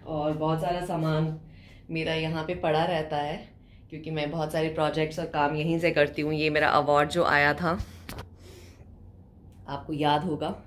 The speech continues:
So this is my award। And usually इतना mess में नहीं रहता है ये,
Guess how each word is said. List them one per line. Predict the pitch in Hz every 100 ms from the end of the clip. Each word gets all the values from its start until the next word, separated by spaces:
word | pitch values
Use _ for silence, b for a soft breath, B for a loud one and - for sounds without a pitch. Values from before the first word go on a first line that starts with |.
| - - - B B B -
So | 160
this | 165 185
is | 196
my | 196
award। | - 156 139 147 202 - B B B B B B -
And | 160 165
usually | 175 180 214
इतना | 185 - 196
mess | 196 196
में | 202
नहीं | 190
रहता | 190 160 -
है | 170 170
ये, | 185 294 -